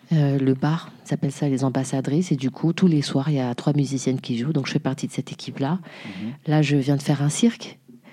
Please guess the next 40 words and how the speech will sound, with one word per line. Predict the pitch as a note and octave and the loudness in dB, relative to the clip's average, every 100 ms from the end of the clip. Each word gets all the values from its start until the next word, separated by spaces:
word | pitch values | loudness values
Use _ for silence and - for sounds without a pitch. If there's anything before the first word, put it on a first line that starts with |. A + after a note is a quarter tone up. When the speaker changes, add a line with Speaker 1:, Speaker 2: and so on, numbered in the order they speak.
| - | -4
Speaker 2:
Ah | G#3+ | -2
bon ? | F#4+ | 0
Speaker 1:
Donc, | D4 D3+ D#3+ | 0 0 2
le | D#3+ | 2
cirque | D3+ F3 - | 4 2 4
Gaïa, | E3+ E3 D#3 D#3+ E3+ | 4 6 6 6 4
le | D3+ | 4
cirque | C3+ F#3 F#3 | 2 2 0
Phoenix, | D#3+ E3+ E3+ F3+ D#3 | 2 4 6 4 2
en | |
fait, | C#3+ D#3+ D3+ | 0 0 -2
a | |
cré-, | C3+ - | -4 -4
a | C#3+ C#3 | -2 -2
créé | C#3+ D#3+ D#3 | -2 0 2
un | C#3 | 2
cirque | B2+ D#3 D#3 | 0 -4 -4
qui | |
s'appelle | D#3 C#3+ | -4 -4
Cirque | C#3 D3 - C3 | -4 -6 -4 -2
Gaïa. | C3 B2+ D#3+ G#3 - | 0 0 0 -2 -4
Speaker 2:
Oui. | G#2+ D3 - | -2 -4 -4
Speaker 1:
Et | C3+ | -4
du | C3 | -4
coup, | B2+ D#3 | -2 0
j'ai | D3 C3+ | 2 2
eu | B2+ | 2
l'occasion | B2+ C#3 C3+ D3 | 0 0 2 2
de | C#3+ | 0
faire, | C#3 C#3 C3+ | 0 -2 0
euh, | B2+ | 0
quelques | - C#3 C#3 | 0 -2 0
dates | C3 C#3 | 0 2
de | C3+ | 2
la | B2 | 0
tournée. | B2 B2+ C3+ E3+ - - - - - - - - | -2 -2 2 2 0 -8 -20 -20 -20 -20 -20 -8
Et | - B2+ | -2 -2
puis, | - - D#3 E3+ F3 | -2 -4 0 4 4
euh, | D3+ C#3 C3+ | 4 2 2
voilà. | C#3+ C3 | 0 -2